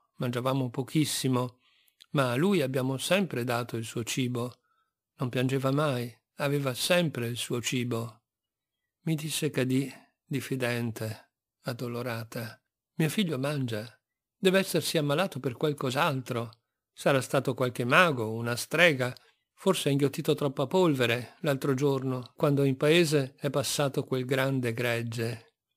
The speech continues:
O è stata l'invidia di Amina per la morte di quel suo figlio nato nello stesso periodo. Non so cosa possa essere, ma il cibo non può essere, lui mangia.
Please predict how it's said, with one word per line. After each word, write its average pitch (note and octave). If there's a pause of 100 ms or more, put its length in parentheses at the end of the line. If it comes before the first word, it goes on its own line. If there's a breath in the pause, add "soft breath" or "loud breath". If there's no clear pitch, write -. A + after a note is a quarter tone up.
(140)
O C#3+
è B2+
stata A#2 (200)
l'invidia C3
di C#3
Amina D3 (120)
per C3
la A#2
morte C3+
di B2+
quel C#3
suo C#3
figlio C3+ (360 loud breath)
nato D3
nello C#3
stesso C#3
periodo. A2+ (520)
Non A2
so D3
cosa A2
possa A2+
essere, D#3 (120)
ma G3
il D3+
cibo D#3+
non C3+
può F3+
essere, B2
lui F#3
mangia. C3+